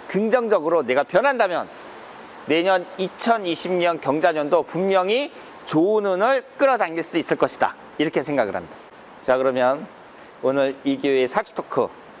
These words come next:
이제 내년 이천이십 년 경자년이 한 열흘 정도밖에 안 남았는데요. 오늘 동대문 디자인센터 뒤쪽에서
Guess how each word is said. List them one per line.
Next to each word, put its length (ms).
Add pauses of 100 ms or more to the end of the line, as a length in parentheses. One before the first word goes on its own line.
(280)
이제 140
내년 360
이천이십 460
년 140
경자년이 580
한 180
열흘 200
정도밖에 400
안 120
남았는데요. 600 (220)
오늘 540
동대문 580
디자인센터 680 (380)
뒤쪽에서 760